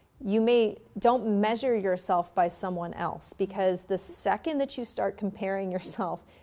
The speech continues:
that person did it faster. This person's already, you know, got a job in the field and they're leading and they're my age and I'm considering enrolling in college and I'm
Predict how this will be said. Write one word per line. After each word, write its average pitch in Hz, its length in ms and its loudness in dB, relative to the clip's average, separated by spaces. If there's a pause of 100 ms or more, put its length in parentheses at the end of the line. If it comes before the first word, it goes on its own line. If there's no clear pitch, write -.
(200)
that 196 200 6
person 208 380 0
did 190 160 2
it 185 100 0
faster. - 600 -10 (260)
This 220 200 4
person's 220 440 0
already, 196 720 4 (280)
you 214 120 -2
know, 185 100 0
got 190 180 4
a 180 60 2
job 202 400 6
in 202 80 4
the 180 80 0
field 196 380 2
and 190 100 2
they're 185 140 0
leading 208 420 2
and 180 100 0
they're 185 120 0
my 185 180 0
age 190 320 2
and 180 100 -8
I'm 175 140 -6 (380)
considering 214 600 2
enrolling 185 400 0
in 160 120 -6
college 202 520 2
and 180 80 -4
I'm 175 200 -4